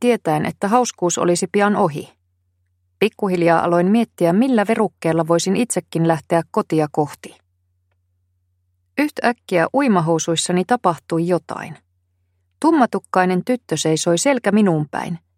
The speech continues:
ja kumartui kerätessään tavaroitaan kasaan. Hän piti jalkansa suorina ja kallisti ylävartaloaan. Toisin sanoen hänen nostotekniikkansa oli juuri sellainen, mistä aina varoitellaan.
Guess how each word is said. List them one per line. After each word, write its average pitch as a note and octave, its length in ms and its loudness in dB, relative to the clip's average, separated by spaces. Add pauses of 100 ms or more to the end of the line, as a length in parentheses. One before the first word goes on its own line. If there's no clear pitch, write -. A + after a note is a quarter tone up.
(120)
ja E3 120 2
kumartui G#3+ 680 0
kerätessään F3+ 640 0
tavaroitaan F3+ 680 0
kasaan. - 460 -4 (920)
Hän F#3 180 0
piti F#3 280 0
jalkansa A3 480 0
suorina F3+ 540 0
ja D#3 160 2
kallisti A#3 480 0
ylävartaloaan. E3 960 0 (520)
Toisin G#3+ 340 2
sanoen F3+ 400 2
hänen F#3+ 280 2
nostotekniikkansa E3+ 1080 -2
oli E3+ 260 0
juuri C4 220 2
sellainen, E3+ 500 2
mistä E3+ 340 0
aina F#3+ 220 2
varoitellaan. C#3+ 760 -4